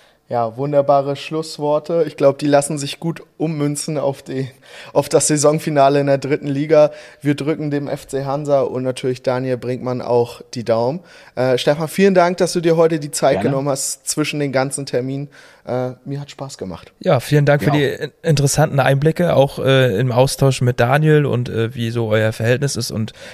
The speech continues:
Speaker 3: wie lange das ja auch schon ist. Das ist ja manchen gar nicht, äh, bewusst. Äh, ja, wünsche, äh, dir alles Gute, äh, gute Ratschläge auch für die Zukunft und ja, wir hoffen dann auf erfolgreiche Hansa-Spiele im Endspurt, ne?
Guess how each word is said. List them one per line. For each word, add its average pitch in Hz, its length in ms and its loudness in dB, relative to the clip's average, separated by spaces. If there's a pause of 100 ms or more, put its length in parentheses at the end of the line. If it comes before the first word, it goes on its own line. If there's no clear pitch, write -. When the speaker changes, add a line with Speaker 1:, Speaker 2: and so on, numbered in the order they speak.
Speaker 3:
wie - 100 -8
lange 160 260 4
das 131 180 2
ja 123 100 2
auch 120 80 2
schon - 160 -2
ist. 117 180 -2
Das 113 140 -4
ist 107 80 -8
ja 113 80 -6
manchen 117 320 -6
gar 113 140 -6
nicht, 113 180 -10
äh, 110 220 -6
bewusst. 117 500 -6 (440)
Äh, 120 320 0 (180)
ja, 131 340 2
wünsche, 131 580 0
äh, - 160 -20 (300)
dir 151 200 4
alles 135 300 2
Gute, 139 840 -2
äh, - 60 -20 (160)
gute 160 280 0
Ratschläge 131 520 2
auch 85 100 4
für - 120 -2
die 139 100 2
Zukunft 160 540 -2
und 135 420 -8 (220)
ja, 117 220 -6 (1120)
wir 120 160 2
hoffen 131 240 2
dann 139 120 4
auf 131 320 0 (120)
erfolgreiche 127 720 -2
Hansa-Spiele 120 800 -6
im 123 160 -8
Endspurt, 117 400 -10
ne? 127 140 -4